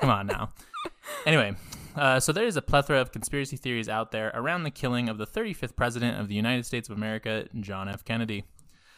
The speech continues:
Speaker 1: On November twenty-second, nineteen sixty-three, J F K was in a parade crawling around the streets of Dallas, Texas. A little after noon, he was rolling through Del-,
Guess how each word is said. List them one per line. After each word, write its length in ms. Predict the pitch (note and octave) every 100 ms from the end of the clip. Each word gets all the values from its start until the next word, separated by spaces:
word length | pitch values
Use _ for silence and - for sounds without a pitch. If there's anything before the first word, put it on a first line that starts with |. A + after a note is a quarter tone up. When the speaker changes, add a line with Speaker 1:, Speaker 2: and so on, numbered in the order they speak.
| - _ A#2
Speaker 1:
On 140 | A#2
November 320 | A#2 D3 D3
twenty-second, 640 | - C#3+ C3 - B2+ B2 A#2
nineteen 340 | B2 - A#2+
sixty-three, 840 | - A#2 - G#2 - D#3+ C3+ F#2+ F#2
J 220 | A#2 A2+
F 140 | -
K 220 | - A#2+
was 220 | A#2+ A2 G#2+
in 160 | G#2+
a 240 | G#2 G#2 -
parade 680 | - C3 D3 C#3 G#2+ G#2+
crawling 340 | - D3+ D3 C#3+
around 200 | C3 A#2+
the 80 |
streets 320 | - C3 A#2 G#2+
of 100 | G#2
Dallas, 380 | G#2+ A2 G#2
Texas. 600 | - C3+ - G#2+ - - - _ _ _ -
A 60 | C3
little 220 | F3 E3+
after 260 | D#3 - B2
noon, 380 | C3 C#3 A2 G2+
he 80 |
was 160 | A2+ G2+
rolling 320 | A2 A#2+ A#2+
through 320 | - A2+ A2 G#2
Del-, 360 | A2+ A2+ G#2+